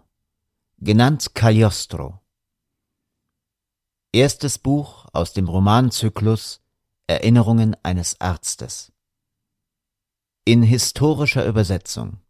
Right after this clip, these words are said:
Gelesen von Stefan Senf. Teil eins. Der Magier und Madame du Barry.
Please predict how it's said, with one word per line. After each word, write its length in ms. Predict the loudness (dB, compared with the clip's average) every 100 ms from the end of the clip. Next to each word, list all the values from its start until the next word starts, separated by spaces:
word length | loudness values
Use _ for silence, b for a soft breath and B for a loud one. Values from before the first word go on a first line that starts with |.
| _ _ _ _ _ _ _ _ _ _ -8
Gelesen 580 | -2 2 4 2 -2
von 400 | -4 0 0 0 -6
Stefan 580 | -8 -4 -4 -2 -2 -2
Senf. 440 | -4 -10 -18 _ _ _ _ _ _ _ _ _ _ _ _ _ _ _ _ _ _ _ 0
Teil 260 | 2 2
eins. 560 | 0 -4 -4 -10 -14 -16 _ _ _ _ _ _ _ _ _ _ -4
Der 220 | 2 4
Magier 580 | 4 2 0 -4 -4 -2
und 600 | 0 0 -4 -18 -20 _ _
Madame 500 | -6 -2 0 0 0
du 140 | -2 0
Barry. 440 | 0 -2 -8